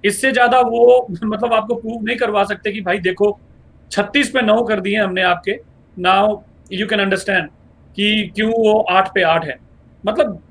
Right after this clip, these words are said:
they know, उनको वो एक्स factor दिख गया था कि ये नहीं खेल रहे हैं, हम चढ़े हुए हैं तो हम पूरा चढ़ेंगे। तो definitely उन्होंने वही किया है सलमान। और जैसे आप aggressive की बात कर रहे हो बाबर आजम और यासिर शाह की,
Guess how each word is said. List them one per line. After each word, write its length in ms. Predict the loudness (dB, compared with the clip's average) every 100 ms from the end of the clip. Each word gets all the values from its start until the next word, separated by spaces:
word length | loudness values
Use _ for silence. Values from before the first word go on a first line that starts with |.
| 0
they 140 | 0 2
know, 300 | 4 4 2 -10 -20 _ _ -6
उनको 420 | -4 0 2 2
वो 100 | 2
एक्स 240 | -2 0
factor 300 | 0 0 -2
दिख 220 | -2 -4
गया 160 | 0 0
था 100 | 0
कि 360 | -2 -4 -8 -12 _ _ -20 -20 _ -4
ये 120 | -2
नहीं 260 | 0 0 0
खेल 220 | 0 2
रहे 140 | 2
हैं, 160 | 0 -4 -16 -10 -4
हम 180 | -2
चढ़े 260 | 0 2 2
हुए 140 | 0
हैं 100 | -4
तो 120 | -2 -4
हम 80 |
पूरा 260 | -4 0 0
चढ़ेंगे। 360 | 2 -2 -2 -8 -10 -20 -20 _
तो 160 | 0 2
definitely 440 | 0 0 -2 -2 -2
उन्होंने 220 | -4 -4
वही 260 | -2 -4
किया 240 | -4 -4 -4
है 60 |
सलमान। 320 | -6 -8 -8 -10 -16 -20 _ 2
और 440 | 4 4 2 -4 -14 -4
जैसे 260 | -2 4
आप 180 | 4 4
aggressive 420 | 2 0 -2 -6 -8
की 60 |
बात 280 | 0 2 2
कर 120 | 2 0
रहे 120 | 0
हो 60 |
बाबर 300 | 0 0 0
आजम 260 | 0 -2 -2
और 280 | -2 -2 -6 -12 -6
यासिर 280 | -4 -2 -6
शाह 240 | -6 -8
की, 240 | -8 -10